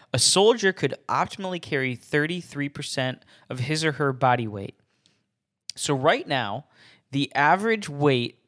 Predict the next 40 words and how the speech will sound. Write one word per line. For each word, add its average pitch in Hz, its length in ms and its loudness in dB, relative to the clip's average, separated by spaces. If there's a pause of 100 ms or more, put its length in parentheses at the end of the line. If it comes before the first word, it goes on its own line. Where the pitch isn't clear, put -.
(340)
height 208 280 2
and 190 100 -4
weight 139 240 0
of 131 140 -4
a 127 40 0
soldier 151 500 2
in 127 140 -2
the 127 80 -2
U 147 120 2
S 156 140 -2
military 120 580 -4 (300)
is 127 180 0
six - 380 -2
foot 143 380 4 (240)
and 131 120 0
a 127 40 2
hundred 160 460 -4
and 156 80 -8
eighty-four 131 520 -6
pounds. 107 560 -10 (1200)
And 143 140 0
so 151 120 4
this 147 260 2
means 131 460 -4 (120)
that 127 340 0
they 156 100 0
can 147 240 -4
optimally 165 480 2
carry 127 340 -2
sixty - 540 -2
pounds. 147 800 -2
This 139 140 -4
is 156 180 -4 (280)
the 135 280 -8
men, 143 360 -4
by 107 140 2
the 101 120 -6
way, 101 240 -6
not 120 240 -6
women. 113 380 -8